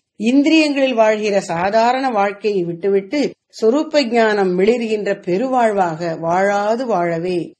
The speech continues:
சாதாரண வாழ்க்கையை விட்டு பெருவாழ்வு வாழ்வதற்கு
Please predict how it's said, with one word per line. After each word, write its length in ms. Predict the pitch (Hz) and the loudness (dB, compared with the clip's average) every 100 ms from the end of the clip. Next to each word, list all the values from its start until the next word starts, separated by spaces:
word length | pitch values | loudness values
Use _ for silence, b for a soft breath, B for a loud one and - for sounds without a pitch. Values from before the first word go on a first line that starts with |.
| _ | _
சாதாரண 680 | - 185 190 220 240 254 247 | -6 0 2 4 4 4 0
வாழ்க்கையை 480 | 214 196 202 202 196 | 0 -2 -4 -4 -4
விட்டு 280 | 190 269 | -4 -10
பெருவாழ்வு 600 | 233 202 214 214 196 185 170 | -6 -4 -2 0 0 -2 -4
வாழ்வதற்கு 840 | 165 170 175 185 175 311 311 | -4 -2 -2 -4 -2 0 0